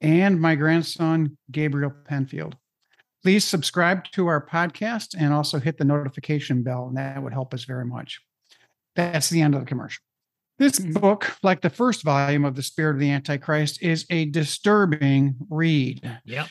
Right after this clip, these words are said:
Speaker 1: It's my view that most believers in Christ only want to live a peaceful and a blessed life. They have no cognitive understanding of the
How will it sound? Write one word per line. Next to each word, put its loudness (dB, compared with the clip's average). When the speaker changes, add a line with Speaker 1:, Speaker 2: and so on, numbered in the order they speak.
Speaker 1:
It's 0
my 4
view 6
that 2
most 2
believers 2
in 0
Christ -2
only 0
want -2
to -8
live -6
a -4
peaceful 0
and 0
a 2
blessed -2
life. 0
They 0
have 2
no 0
cognitive -4
understanding 0
of -4
the -4